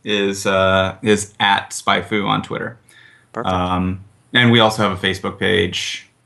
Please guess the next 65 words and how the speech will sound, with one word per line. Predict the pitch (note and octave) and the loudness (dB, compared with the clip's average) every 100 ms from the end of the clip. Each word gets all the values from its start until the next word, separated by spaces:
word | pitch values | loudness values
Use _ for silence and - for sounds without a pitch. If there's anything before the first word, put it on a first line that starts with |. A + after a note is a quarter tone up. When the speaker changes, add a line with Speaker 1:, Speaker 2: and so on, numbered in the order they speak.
| _ G2 | _ -4
Speaker 1:
Um, | G2+ G2 F#2+ - - - | -2 0 -2 -4 -6 -10
I'm | |
sure | - G#2 | 0 0
we | F#2+ | 2
have | F#2 F#2+ - - | 0 -2 -8 -8
other | G2+ G#2+ G#2+ A#2 - _ - _ _ _ _ - | -6 -4 -4 -8 -14 _ -20 _ _ _ _ 4
Speaker 2:
Well, | C3+ | 8
I, | F3+ G#3+ G3 | 10 8 8
I | G#3 | 6
haven't | A#3 F#3+ | 6 4
been | G3 | 2
in | F#3 F3 | 2 -2
to | |
play | D#3+ E3+ D#3+ | 0 2 2
with | D3+ | 0
your | D3 | -4
tool | D3 D3 | -2 -2
in | C3+ | -2
a | B2 | 0
while, | A#2+ A2+ | 2 2
but | G#2+ | 0
I'm | A#2 | -2
gonna | A#2+ A2+ | -2 0
absolutely | A#2+ A#2 - A#2 A2 | 0 0 -4 -6 -2
have | A2 - | -2 -4
to | G#2 | -4
get | G#2+ | -4
around. | G#2 G#2 | -4 -6
I'm | G#2+ | -8
gonna | G#2+ | -6
have | G#2 - | -6 -8
to | F#2 | -8
jump | G#2+ F2+ | -8 -4
back | G2 G2 | -4 -4
in | F#2+ | -6
there. | G2 | -6
I | |
made | G#2+ G#2 | -4 -4
a | |
bunch | G2+ G#2 - | -4 -6 -8
of | F#2+ | -8
notes, | F#2+ F2+ | -8 -8
and | F#2 | -12
I'm | F2+ | -10
like, | F2+ F2 | -10 -8
"Damn | G2+ | -8
it, | G2 | -6
I've | G2+ F#2 | -8 -8
gotta | F#2 F2+ | -10 -10
jump | G2+ F2 | -12 -8
back | F2+ F2+ | -8 -8
in | F#2 | -12
and | E2+ | -10
start | F#2 F2+ | -10 2
playing | A2 G#2+ | 4 4
with | F#2+ F#2+ | 2 -2
it | F2+ | -6
Speaker 1:
<laughs> | F2+ | -8
Speaker 2:
again | F2+ F2+ | -10 -10
and | E2+ | -10
start | F#2+ D2+ | -12 -10
learning | F#2 F#2+ F#2 F2 | -10 -10 -10 -14
some | F#2+ | -16
more | F2+ | -14
stuff." | F2 - F#2+ - | -12 -6 -6 -6